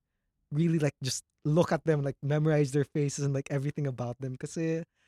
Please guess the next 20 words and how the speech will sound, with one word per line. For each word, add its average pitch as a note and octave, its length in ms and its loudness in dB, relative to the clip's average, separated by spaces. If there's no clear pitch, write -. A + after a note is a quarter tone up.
ayun, C4+ 160 4
andyan C4 340 6
sila. A#3+ 300 4
Tas, - 240 -6
like, A#3+ 140 2
parang, G3 400 0
like, - 180 -4
ang F#3+ 140 4
swerte-swerte E3 720 -2
ko - 80 -12
talaga A#2+ 320 -6
na A#2 160 -8
I A#2 80 -8
get A#2+ 180 -10
to A#2+ 60 -8
have A#2 220 -8
people C3 320 -6
in A#2+ 80 -6
my A#2 80 -8
life G#2+ 240 -10